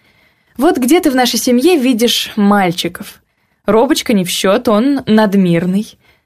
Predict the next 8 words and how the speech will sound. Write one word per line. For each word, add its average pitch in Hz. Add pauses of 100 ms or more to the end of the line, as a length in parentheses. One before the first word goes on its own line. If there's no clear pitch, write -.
Разве 240
что 339
Бонька». 320 (1400)
Литка 247
хлопнула 247
себе 196
по 185
коленке, 269